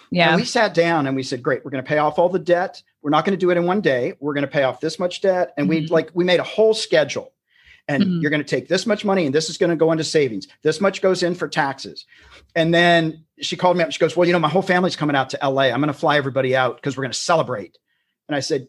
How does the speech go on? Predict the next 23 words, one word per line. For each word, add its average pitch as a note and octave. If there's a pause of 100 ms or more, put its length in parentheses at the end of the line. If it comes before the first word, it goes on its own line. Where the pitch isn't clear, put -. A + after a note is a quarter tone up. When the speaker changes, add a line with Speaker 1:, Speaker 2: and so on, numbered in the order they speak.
Speaker 2:
"You E3+
get D3
five F3+
thousand E3
dollars." A2 (460)
She's G#3+
like, B3
"What?" F#4
I'm E3
like, D3+ (280)
"Five E3+
thousand F#3+
bucks. B2+
You D#3+
do D#3
not D#3
get F#3+
to E3+
spend E3+
any D#3+
more D#3
than D3
that C3